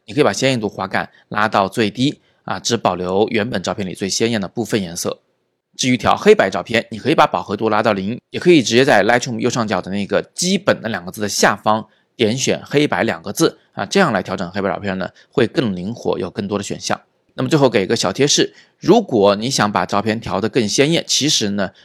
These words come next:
我们可以不去动鲜艳度滑杆，以防照片失真。我们大可以直接增加照片的对比度，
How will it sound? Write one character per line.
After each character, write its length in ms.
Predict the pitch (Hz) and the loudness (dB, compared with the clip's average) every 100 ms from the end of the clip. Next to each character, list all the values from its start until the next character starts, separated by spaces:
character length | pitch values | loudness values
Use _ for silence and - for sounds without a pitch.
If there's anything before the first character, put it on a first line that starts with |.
| _ | _
我 120 | 117 | -4
们 240 | 101 98 101 | -2 -2 -4
可 220 | - 113 | 0 0
以 140 | 117 | 0
不 280 | 90 - 95 | -4 -10 -6
去 160 | - 190 | -2 0
动 220 | 110 98 | 0 -2
鲜 240 | 95 113 | -2 -2
艳 100 | 117 | -2
度 120 | 104 98 | -2 -6
滑 180 | 92 | -6
杆， 220 | 98 101 - - | -6 -6 -8 -12
以 240 | 101 95 | -10 -10
防 320 | 95 95 113 | -8 -8 -6
照 140 | 117 98 | -6 -4
片 160 | 107 | -4
失 120 | 110 | -6
真。 280 | 113 139 143 - - _ _ | 2 2 2 -4 -20 _ _
我 60 | 131 | -2
们 80 | |
大 160 | 160 185 | 2 2
可 120 | 175 | 4
以 80 | 123 | 0
直 160 | - 120 | 2 2
接 120 | 185 | 4
增 220 | 170 156 | 2 0
加 160 | 143 127 | 2 4
照 140 | 110 | 2
片 120 | 107 | 0
的 80 | 92 | -4
对 220 | - 196 | 2 2
比 140 | 107 92 | 2 -2
度， 240 | 101 | -4